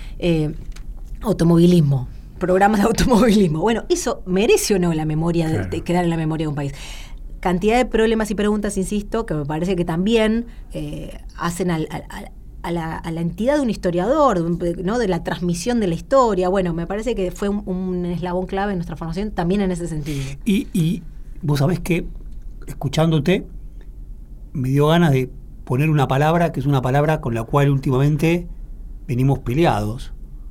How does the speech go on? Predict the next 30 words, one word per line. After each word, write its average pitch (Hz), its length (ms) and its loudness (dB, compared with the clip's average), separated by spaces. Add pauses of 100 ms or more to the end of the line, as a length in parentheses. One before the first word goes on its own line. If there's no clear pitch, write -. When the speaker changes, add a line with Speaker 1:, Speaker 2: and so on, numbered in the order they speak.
(760)
Speaker 2:
pero 127 220 0
que 143 120 -4
fue 185 160 0
fundamental 165 560 4
en 135 160 4
todo 143 160 2
ese 110 160 -4
trabajo 104 720 -2
que - 80 -4
hicimos 139 560 2
en, 101 340 -8
en - 80 -8
el 104 100 -4
archivo 160 600 0 (640)
y - 60 -4
que - 120 -4
también 220 300 4
hicimos 202 380 2
acá, 117 400 -2
en 104 60 -4
Un 113 100 -2
Poco 127 240 0
Sucio, 107 380 -2 (280)
que - 60 -10
es 214 60 -2
la 175 80 4
palabra 175 260 4
libertad. 117 540 0 (1400)
Quiero 165 180 2
decir, 143 460 2